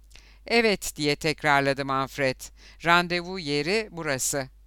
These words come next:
"Saatini bekleyelim," dedi bu sefer U-bot komutanı. Periskopu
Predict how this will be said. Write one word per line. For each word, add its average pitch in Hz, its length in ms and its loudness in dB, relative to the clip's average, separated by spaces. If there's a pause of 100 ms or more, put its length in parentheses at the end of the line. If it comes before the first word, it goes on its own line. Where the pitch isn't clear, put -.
(540)
"Saatini 190 560 2
bekleyelim," 139 600 -2
dedi 135 220 -2
bu 135 80 -14
sefer 139 420 -4
U-bot 139 420 -12
komutanı. 131 600 -6 (800)
Periskopu 190 840 -4